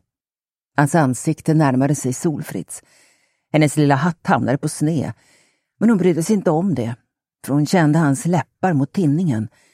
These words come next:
och det kändes så obeskrivligt skönt. Som svar pressade hon sina läppar mot hans haka. Om dottern var späd var Odd något helt annat. Visserligen smal,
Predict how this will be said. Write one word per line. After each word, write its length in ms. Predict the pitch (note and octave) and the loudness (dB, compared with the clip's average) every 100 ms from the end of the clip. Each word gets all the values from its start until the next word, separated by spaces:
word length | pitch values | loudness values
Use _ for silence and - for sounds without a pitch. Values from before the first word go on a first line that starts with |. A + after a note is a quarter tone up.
| _ _ _ _ | _ _ _ _
och 80 | - | -2
det 100 | F#3 | 0
kändes 300 | G#3 F3 E3+ | 2 2 0
så 140 | - - | -2 -2
obeskrivligt 840 | A#3 D#3+ F3 - G3 F#3 - - | -4 -2 -6 -4 -4 -2 -4 -8
skönt. 460 | G#2 G2 - _ _ _ _ _ _ _ _ - | -8 -10 -14 _ _ _ _ _ _ _ _ -4
Som 180 | D3 | -2
svar 380 | C3+ E3 F3 D#3 | 0 2 2 2
pressade 500 | - E3+ C#3+ - C#3+ | 0 0 0 0 -2
hon 120 | C#3+ | -2
sina 300 | C3+ C#3 B2 | 0 0 2
läppar 360 | D3+ B2+ - B2+ | 2 0 -2 -2
mot 180 | C3 D3+ | 0 0
hans 260 | A#2 A#2+ | -2 -2
haka. 440 | E3+ - - G2 - _ _ _ _ _ _ _ _ _ _ _ _ _ _ _ | -4 -6 -8 -14 -14 _ _ _ _ _ _ _ _ _ _ _ _ _ _ _
Om 180 | D#3 D3+ | 2 4
dottern 400 | D3+ B2 D#3 C#3 | 4 2 0 2
var 120 | C3+ | 2
späd 500 | B2+ - F#3+ C3 A#2 | -2 -2 0 2 2
var 180 | A#2+ - | 0 0
Odd 220 | E3 - | 0 -2
något 260 | A#2 A2 - | -4 -6 -6
helt 320 | F#3 G#2+ - | -4 -4 -4
annat. 500 | F#2 C2+ G#2+ - - _ _ _ _ _ _ _ - | -6 -6 -8 -10 -20 _ _ _ _ _ _ _ -2
Visserligen 540 | D3+ - F3+ F#3+ A3 | -2 2 2 2 0
smal, 540 | - A3 G3 G#2 - | 0 -2 -2 -2 -6